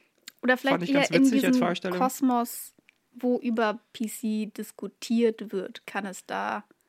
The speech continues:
Speaker 1: können da Dinge zu weit gehen? Weil ich glaub, ich mein, an sich, wenn du dir anschaust, was P C im Kern meint, kannst du ja nicht sagen, das ist zu viel.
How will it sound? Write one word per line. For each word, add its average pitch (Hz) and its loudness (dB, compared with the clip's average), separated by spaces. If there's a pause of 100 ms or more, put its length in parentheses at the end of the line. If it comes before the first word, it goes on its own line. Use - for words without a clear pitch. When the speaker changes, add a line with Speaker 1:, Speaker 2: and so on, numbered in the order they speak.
(280)
Speaker 1:
können 233 -2
da 214 -2
Dinge 208 -8
zu 233 -8
weit 196 -6
gehen? - -12
Weil 226 0
ich 220 -4
glaub, 226 -2 (180)
ich - -16
mein, 254 2
an 247 -2
sich, 277 -4
wenn 226 0
du 226 0
dir 208 -2 (880)
anschaust, 226 -2
was 208 -8
P 226 -10
C 233 -4
im 202 -6
Kern 190 -4
meint, 190 -6 (1800)
kannst 214 -8
du 226 -2
ja 208 -2
nicht 202 -10
sagen, 196 -4 (920)
das 196 -12
ist - -18
zu - -16
viel. - -10